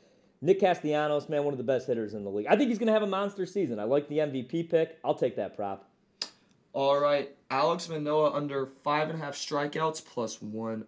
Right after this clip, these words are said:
Speaker 2: oh four. Ryan, is he getting your rose and you guys are going to prom together, or no shot, not taking him at all?
Speaker 1: You know what? No, I would actually go over on the strikeout prop for Manoah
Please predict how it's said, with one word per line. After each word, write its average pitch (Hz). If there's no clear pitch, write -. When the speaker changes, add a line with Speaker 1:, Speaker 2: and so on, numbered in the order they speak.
Speaker 2:
oh 107
four. 127
Ryan, 185
is -
he 226
getting 226
your 190
rose 160
and 143
you 143
guys 139
are -
going 143
to 135
prom 135
together, 139
or 123
no 127
shot, 123
not 120
taking 120
him 110
at 107
all? 92
Speaker 1:
You 139
know 220
what? 247
No, 202
I 156
would 220
actually 226
go 139
over 131
on 117
the 113
strikeout 113
prop 113
for 117
Manoah 113